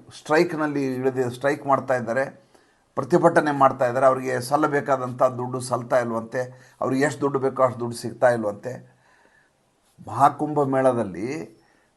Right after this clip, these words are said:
ಮೂವತ್ತು ರೂಪಾಯಿ, ಐವತ್ತು ರೂಪಾಯಿ, ನೂರು ರೂಪಾಯಿಗೆ ಯಾರು ಸಂಗಮದ ಮಧ್ಯೆ ಕರ್ಕೊಂಡು ಹೋಗ್ತಾ ಇದ್ರು, ಅವರು ಈ ಸಂದರ್ಭದಲ್ಲಿ ಇನ್ನೂರು, ಮುನ್ನೂರು, ಐದುನೂರು ರೂಪಾಯಿ, ಮೂರು, ನಾಲ್ಕು, ಐದು ಪಟ್ಟು ದುಡ್ಡನ್ನು ಜಾಸ್ತಿ ಪಡಿತಾ ಇದ್ದಾರೆ.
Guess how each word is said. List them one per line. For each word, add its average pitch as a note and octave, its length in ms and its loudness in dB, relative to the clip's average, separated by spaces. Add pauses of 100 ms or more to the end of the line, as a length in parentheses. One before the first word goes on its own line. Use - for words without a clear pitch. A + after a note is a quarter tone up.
(220)
ಮೂವತ್ತು E3 400 2
ರೂಪಾಯಿ, D#3 320 8
ಐವತ್ತು D#3 260 2
ರೂಪಾಯಿ, D3 260 2
ನೂರು C#3 360 0
ರೂಪಾಯಿಗೆ C#3 460 2
ಯಾರು C#3 380 8
ಸಂಗಮದ C#3 460 -2
ಮಧ್ಯೆ B2+ 360 -2
ಕರ್ಕೊಂಡು B2+ 420 -4
ಹೋಗ್ತಾ A#2+ 220 -6
ಇದ್ರು, G#2+ 280 -2
ಅವರು D#3 280 4
ಈ D#3 280 0
ಸಂದರ್ಭದಲ್ಲಿ C#3 1080 -2 (260)
ಇನ್ನೂರು, G3 480 6
ಮುನ್ನೂರು, F3+ 520 4
ಐದುನೂರು D#3 320 2
ರೂಪಾಯಿ, D3+ 200 0
ಮೂರು, D#3 340 -2
ನಾಲ್ಕು, C#3 460 4
ಐದು C#3+ 240 4
ಪಟ್ಟು C#3 340 -4
ದುಡ್ಡನ್ನು C3 340 0
ಜಾಸ್ತಿ C3 380 -2
ಪಡಿತಾ C#3 360 -4
ಇದ್ದಾರೆ. - 300 -12